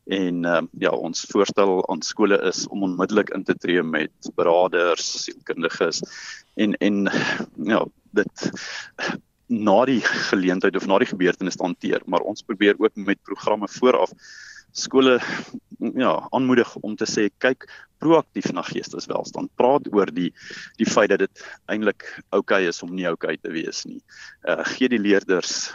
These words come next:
um, gereedskap om te werk met, met hulle gevoelens en hulle emosies,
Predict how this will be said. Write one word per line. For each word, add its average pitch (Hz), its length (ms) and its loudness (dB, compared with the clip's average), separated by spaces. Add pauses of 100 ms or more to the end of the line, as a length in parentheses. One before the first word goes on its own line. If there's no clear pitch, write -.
um, 90 260 -6
gereedskap 104 640 0
om 87 140 -8
te 82 100 -2
werk 80 380 0
met, 87 140 -8 (500)
met 101 140 -2
hulle 95 120 0
gevoelens 87 540 -2
en 90 100 -2
hulle 85 140 -2
emosies, 85 680 -2